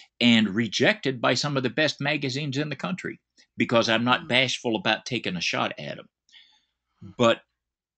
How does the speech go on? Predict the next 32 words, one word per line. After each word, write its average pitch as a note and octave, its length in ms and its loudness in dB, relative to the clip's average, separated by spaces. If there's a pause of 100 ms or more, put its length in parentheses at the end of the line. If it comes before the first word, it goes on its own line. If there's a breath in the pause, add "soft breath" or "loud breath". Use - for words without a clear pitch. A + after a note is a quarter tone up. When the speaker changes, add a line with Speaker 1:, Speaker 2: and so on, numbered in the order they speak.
(360)
Speaker 1:
in C3+ 220 4
all D3+ 300 4
of B2+ 100 -2
that B2+ 180 4
experience, - 1040 -4 (880)
what A#2 180 2
I G#2 120 2
found F3+ 520 0 (120)
is, D#2 500 -4 (220)
and A2+ 180 4
as A2 240 2
I G2+ 140 2
can, G2 340 -4
I G2 140 -4
now, A2 440 2
I, F#2 360 -2
uh, D#2+ 280 -2
write G#2+ 240 2
a G2+ 60 0
regular G2+ 680 0 (220)
blog G#2 440 4
for G#2 220 -2
the F#2+ 140 0
Orlando G2 560 0
Sentinel F#2 500 -4
dot G2+ 280 -2
com, A#2+ 420 -4 (480 loud breath)
that G#2+ 320 2 (880)
whether C#3+ 380 4
I'm B2+ 200 4
writing C3+ 360 4
for A#2 640 0